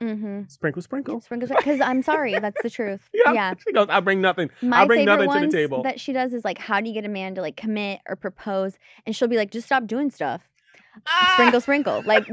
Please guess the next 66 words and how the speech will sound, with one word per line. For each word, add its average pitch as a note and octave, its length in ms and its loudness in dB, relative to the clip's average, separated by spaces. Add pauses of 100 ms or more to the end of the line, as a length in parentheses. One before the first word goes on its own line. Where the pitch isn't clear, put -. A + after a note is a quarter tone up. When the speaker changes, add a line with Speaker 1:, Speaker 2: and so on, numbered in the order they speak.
(140)
Speaker 1:
don't, C#4+ 320 8
<laughs> E4+ 400 2
she's C#4 260 0
like, C4+ 140 8
"How B3 180 4
do B3+ 60 -2
you C4 60 -4
get C#4 100 0
a C#4 60 2
man C4 200 0
to C4+ 40 -2
propose? B3+ 380 0 (200)
Suddenly C#4 500 4
stop B3 280 0
doing B3 220 0
the A3 60 -2
dishes." G#3+ 560 -4
Sprinkle, A#3+ 340 -6
sprinkle. C#4 340 -4
Speaker 2:
Sprinkle, A#3+ 200 2
Speaker 1:
He'll, B3+ 60 0
Speaker 2:
sprinkle. F4+ 320 2
Speaker 1:
he'll C#4+ 120 6
remember, D#4 320 4
he'll C#4 160 4
see. F4+ 340 -4 (340)
He'll C#4 300 2 (140)
notice. C4+ 480 -2 (300)
Like, G3+ 340 -6
that's A3 160 6
Speaker 2:
Yeah. - 80 4
Speaker 1:
my G3+ 120 -2
favorite. - 440 -10
Speaker 2:
So A#3 200 8
she A3 140 0
doesn't A#3+ 340 2
have G3+ 280 0
TikTok, C#3+ 480 0
but D3 100 0
I D3 60 2
want, E3 340 -2
I'm F3 80 -4
sure A3+ 200 -4
someone C#3+ 340 0
at A#2+ 100 -2
some B2 160 -6
point A#2 200 -8
has G#2+ 100 -10
been A#2 140 -8
like, A2+ 160 -10
"Sis, C3 420 -6
you C3+ 220 -2
are F3 140 4
the C3 180 -2
most A#2+ 200 -2
viral A2+ 300 -4
person A2+ 280 -10
Speaker 1:
We A3+ 100 -2
Speaker 2:
on G#3+ 60 0
Speaker 1:
gotta F#3+ 100 -4
get F3+ 100 -6
her F#3 60 -4
Speaker 2:
TikTok." F#3 120 -8
Speaker 1:
on F3+ 60 -14
Verified. - 480 -12
Speaker 2:
<gasps> - 40 -18